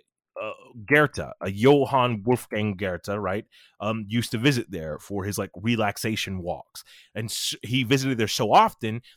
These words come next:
they named a path after him, the Goethe Way. So in the middle of, like, Witch's Path and the Devil's Dick Path and shit like that, you have the Goethe Way. And Goethe loved it so much and felt the connection to the supernatural on such a deep level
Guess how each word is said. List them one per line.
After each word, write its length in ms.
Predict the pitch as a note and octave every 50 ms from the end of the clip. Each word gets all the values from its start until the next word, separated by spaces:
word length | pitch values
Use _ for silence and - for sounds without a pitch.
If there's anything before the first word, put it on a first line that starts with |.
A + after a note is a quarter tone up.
| _ _
they 100 | G#2+ A2
named 300 | A#2 A#2 A2+ A2+ A2 A2+
a 40 | -
path 540 | - - - - A3+ A3+ F3+ G2+ - - F2
after 320 | E2 E2+ E2 - - E2
him, 220 | - F2+ E2+ D#2+
the 80 | D#2 E2+
Goethe 340 | E2+ F#2+ A#2+ B2 A2+ - -
Way. 320 | A2 A#2+ D#3 C3 E2+ D#2+
So 160 | - - B2
in 80 | A#2 G#2
the 80 | A#2 B2+
middle 220 | C3+ D#3+ F3 F3
of, 80 | C#3 B2+
like, 180 | A#2 G#2 -
Witch's 400 | F#2 F#2+ B2+ C3 - B2+ B2 -
Path 380 | - - - A#2+ A#2+ A#2 A2 - _
and 100 | F2+ F2+
the 60 | G2 G2+
Devil's 480 | G2 F#2+ A#2 A#2+ A#2 A#2 A2 G#2 F#2+
Dick 320 | F2+ F2 G#2 A#2 - - - _ _
Path 340 | - G2+ G#2 G#2 G2+ - -
and 100 | F#2 -
shit 140 | - - -
like 160 | G2 F#2 -
that, 240 | - A2 G#2 G2 - _ - - - _ _ _
you 120 | G#2 G#2
have 260 | G#2+ B2 A#2 A2 G2+
the 60 | G#2+ G#2+
Goethe 420 | F#2 F2+ A#2 B2 B2 A#2 - A2+
Way. 320 | G#2+ G2+ G#2+ G2+ E2+ C#2+ - _ _ _ _ _ _ _ _ _ _ _ _ _ -
And 340 | A#2+ B2+ C3 C3+ C3 C3 - - _ - A2
Goethe 280 | G2 C#3 D#3+ F#3 F3 -
loved 360 | D#3 B2+ B2 C#3+ D#3+ E3+ C#3+
it 140 | C3+ - -
so 280 | - - - C#3+ C3 B2+
much 400 | C#3 E3 G#3 G3 B2 - - -
and 180 | - A#2 F#2 F#2+
felt 340 | - - - E3 E3 - -
the 100 | B2 -
connection 600 | - - B2 A#2+ D3+ G3 G#3 - - - D#3+ C#3
to 100 | - -
the 100 | G2+ G2+
supernatural 880 | - - - C3 A#2 - G2+ F#2+ A#2 C3+ E3+ G3 F#3 - - A#2+ G#2 F#2+
on 140 | F#2 F#2+ -
such 200 | - A#2 - -
a 60 | E2
deep 300 | D#2+ G#2 G#2+ G2+ - -
level 480 | G#2+ D#3+ - F#3 A#2 F#2 E2+ F#2 A#2+